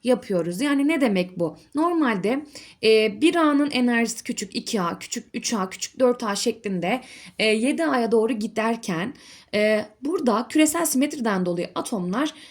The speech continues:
üç A'nın enerjisi iki A'dan, beş A'nınki de altı A'dan daha yüksek enerjiye sahiptir. O yüzden şu şekilde sıralanır. Bir A'nın iyonlaşma enerjisi küçük üç A, küçük iki A,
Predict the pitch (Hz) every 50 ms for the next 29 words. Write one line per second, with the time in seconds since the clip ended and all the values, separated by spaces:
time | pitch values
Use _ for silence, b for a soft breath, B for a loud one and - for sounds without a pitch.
0 | B B _ _ 294 302 - - 370 339 262 214 196 190 208 254 311 - - 233
1 | 247 247 240 214 190 185 180 - - - - 175 185 240 247 - _ - 208 -
2 | - 320 320 269 233 190 170 160 170 202 - b b b _ 254 302 302 - 359
3 | 339 285 233 202 190 185 - 180 170 180 226 302 320 B B B B B - 240
4 | 269 285 285 - 330 277 214 226 247 262 262 277 262 302 302 285 - - 214 -
5 | - 190 190 180 175 180 165 165 175 175 - - 180 170 160 160 165 - 285 330
6 | 381 381 B B B B B B B B B _ _ _ - 349 370 349 277 202
7 | 185 190 190 240 269 - 339 311 - 262 - - 247 185 254 254 - 196 190 180
8 | 170 156 151 165 208 320 - - - _ _ _ _ _ _ _ _ _ _ -
9 | 320 302 285 214 190 185 180 180 190 240 294 - 220 214 208 208 208 202 196 196
10 | - 214 233 220 202 190 175 170 170 - - - - 277 - - 175 180 180 -
11 | - _ _ _ - 285 285 - - - - 180 165 165 190 233 B B B B
12 | B B _ - - 277 - - 190 180 185 - - - _ _ - 220 - -
13 | - - - 214 185 170 160 190 233